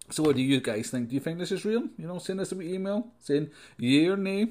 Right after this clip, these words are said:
So moving on from the Fonya to our last cryptid of the day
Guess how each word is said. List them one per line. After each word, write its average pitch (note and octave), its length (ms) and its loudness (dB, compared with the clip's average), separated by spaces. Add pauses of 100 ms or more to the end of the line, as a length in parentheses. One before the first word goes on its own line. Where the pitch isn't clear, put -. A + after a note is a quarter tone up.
(1400)
So - 180 -6
moving D3+ 420 -2
on E3+ 260 -6
from C3 320 -4
the A2+ 160 -2
Fonya B2 640 -4 (160)
to C3 320 0
our A#2+ 280 0
last D3+ 520 -4
cryptid - 560 -4
of B2 220 -6 (100)
the B2 120 -4
day A2+ 800 -6